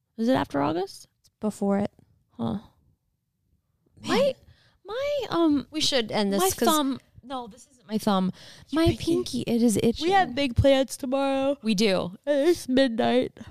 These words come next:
Speaker 1: I am so excited. I've started training jujitsu again. It's,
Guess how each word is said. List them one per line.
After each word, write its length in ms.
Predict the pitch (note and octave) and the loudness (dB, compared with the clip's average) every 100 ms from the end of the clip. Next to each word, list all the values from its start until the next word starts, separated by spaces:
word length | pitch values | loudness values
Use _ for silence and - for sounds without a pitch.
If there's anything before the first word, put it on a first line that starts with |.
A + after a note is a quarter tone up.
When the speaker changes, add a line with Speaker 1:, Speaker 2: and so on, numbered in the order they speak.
| - F#3+ | -14 -2
Speaker 1:
I 480 | A3 A3+ B3 C4+ - _ _ _ _ | 2 2 2 0 -4 _ _ _ _
am 520 | A3+ A3+ A3 A3 G#3+ - _ _ _ _ - | 0 2 2 2 0 -4 _ _ _ _ -6
so 420 | - - A3 B3+ | -2 0 2 2
excited. 480 | D4+ - C4 G#3+ E3+ | 0 0 0 2 0
I've 160 | D#3+ F3 | 0 0
started 260 | F#3+ F3+ | 0 0
training 320 | F#3+ F3 F3 | 0 0 0
jujitsu 380 | E3 E3+ E3+ A3 | -4 -4 -4 -4
again. 300 | A3 A#3 C#4+ - _ _ _ _ _ _ | -4 -4 -6 -12 _ _ _ _ _ _
It's, 240 | G3 - | -4 -4